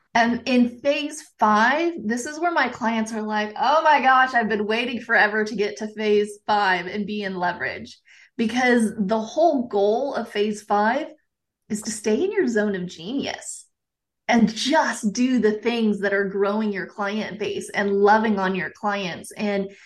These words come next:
you know, essentially delegating everything else to your team because you have the systems, you have the things in place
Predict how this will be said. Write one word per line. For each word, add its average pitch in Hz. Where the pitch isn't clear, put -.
you 220
know, 220
essentially 359
delegating 240
everything 220
else 240
to -
your 185
team 190
because 226
you 240
have 208
the 190
systems, 180
you 190
have 220
the 220
things 196
in 170
place 196